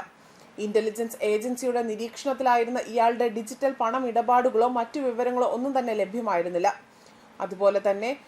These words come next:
ഇ-, ഇയാളുടെ വീട് കേന്ദ്രീകരിച്ചുള്ള നിരീക്ഷണങ്ങളും ഫലം കണ്ടില്ല എന്നതാണ് മറ്റൊരു വസ്തുത.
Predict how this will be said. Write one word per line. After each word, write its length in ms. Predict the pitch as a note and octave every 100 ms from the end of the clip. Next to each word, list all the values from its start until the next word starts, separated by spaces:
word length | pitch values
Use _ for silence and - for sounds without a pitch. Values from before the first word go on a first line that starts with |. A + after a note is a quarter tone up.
| - -
ഇ-, 140 | B3+ -
ഇയാളുടെ 380 | A#3+ C#4 C#4+ C#4
വീട് 320 | B3 C#4 D#4+
കേന്ദ്രീകരിച്ചുള്ള 840 | D#4+ C4 B3 C4 C4+ B3+ A#3+ A#3+
നിരീക്ഷണങ്ങളും 840 | B3 A3+ B3 - - C4 A3 B3 C4+ - - -
ഫലം 280 | G#3+ A3+ C4+ C4+
കണ്ടില്ല 300 | B3 B3+ C4
എന്നതാണ് 460 | - A#3+ A#3+ A3
മറ്റൊരു 340 | A3+ F3+ A#3 F3
വസ്തുത. 360 | E3 - F#3+